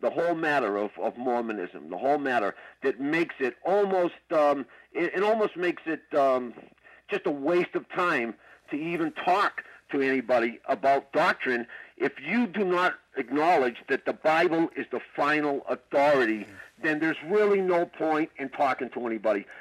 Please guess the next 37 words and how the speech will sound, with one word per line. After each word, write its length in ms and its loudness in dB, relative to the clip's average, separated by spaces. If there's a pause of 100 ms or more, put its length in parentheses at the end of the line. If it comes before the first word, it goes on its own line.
(140)
The 120 4
whole 480 4
matter 560 2 (400)
boils 460 0
down 380 0
to 200 -2 (300)
the 140 0 (160)
fact 380 2 (540)
that, 220 -2 (320)
uh, 220 4
God's 420 2
Word 320 -2
was 220 -2
written 200 -2
in 80 -4
a 80 -6
span 280 -4
of 60 -8 (140)
sixteen 400 -8
hundred 320 -4
years 320 0
by 120 2
roughly 400 -2
forty 440 0
authors 440 0 (340)
in, 140 -6
like, 140 0 (100)
four 180 0
different 380 -4
continents. 580 -4 (360)
And 120 -4 (120)
all 260 4
of 200 -2
these 200 -6 (160)
books 340 0
are 140 -2
in 140 -4